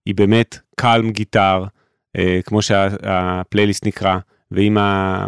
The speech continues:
אה, המוזיקה באמת, אה, נותנת לאנשים את הדבר הזה שהם חיפשו, טובה כמובן,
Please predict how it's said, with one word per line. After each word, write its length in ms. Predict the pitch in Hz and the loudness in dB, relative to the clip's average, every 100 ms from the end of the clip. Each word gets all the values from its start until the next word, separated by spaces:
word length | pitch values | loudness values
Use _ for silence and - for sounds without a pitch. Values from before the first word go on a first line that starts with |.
| 98 | -8
אה, 180 | 104 95 92 | -6 -4 -4
המוזיקה 480 | 101 110 107 - | -2 -2 -2 -4
באמת, 340 | 98 101 104 - | -2 -2 -2 0
אה, 260 | 104 98 98 | 0 0 -2
נותנת 460 | 95 - 120 113 | -4 0 0 0
לאנשים 420 | 113 104 - 107 | -2 -2 -4 -6
את 120 | 104 101 | -4 -2
הדבר 420 | 92 92 95 107 | -2 0 0 0
הזה 120 | 98 | -2
שהם 200 | - 95 | -4 -6
חיפשו, 520 | - - - 147 202 - _ _ _ _ _ | -8 -10 0 2 2 -4 _ _ _ _ _
טובה 340 | 92 85 120 | -4 2 2
כמובן, 500 | 139 147 147 156 170 | 2 0 2 2 2